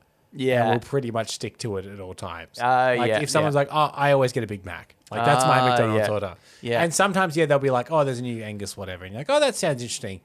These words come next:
Speaker 2: But
Speaker 1: Yeah.
Speaker 2: generally speaking, at a, at a regular McDonald's visit, people are
Speaker 1: Right.
Speaker 2: creatures of habit, I think.
Speaker 1: Oh, you reckon? That's so
Speaker 2: Yeah.
Speaker 1: funny, 'cause I reckon for me at McDonald's, I'm not so much like that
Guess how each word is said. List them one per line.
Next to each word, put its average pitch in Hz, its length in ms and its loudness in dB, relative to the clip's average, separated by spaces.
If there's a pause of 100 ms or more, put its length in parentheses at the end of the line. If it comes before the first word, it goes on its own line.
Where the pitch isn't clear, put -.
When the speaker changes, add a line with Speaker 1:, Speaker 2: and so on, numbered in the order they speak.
(100)
Speaker 2:
But 131 120 -2
Speaker 1:
Yeah. 117 100 2
Speaker 2:
generally 170 340 0
speaking, 131 420 -6
at 123 120 -8
a, - 160 -10
at 127 80 -4
a 120 60 0
regular 131 340 0
McDonald's 117 400 -4
visit, 113 380 -6 (260)
people 120 100 -10
are 113 40 -4
Speaker 1:
Right. 117 400 0
Speaker 2:
creatures 117 260 -4
of 110 120 -6
habit, 98 280 -6
I 92 100 -8
think. 87 360 -16
Speaker 1:
Oh, 135 260 -6
you 120 180 -4
reckon? 240 520 -8
That's 226 240 -2
so 311 60 -2
Speaker 2:
Yeah. 302 40 -6
Speaker 1:
funny, 190 340 -4
'cause 135 200 -6
I 170 160 2
reckon 202 380 -4
for - 260 -6
me 131 500 -2
at 120 80 -10
McDonald's, 117 880 -6 (600)
I'm 113 720 -2
not 135 340 0
so 131 160 -2
much 113 300 -4
like 107 240 -2
that 104 340 0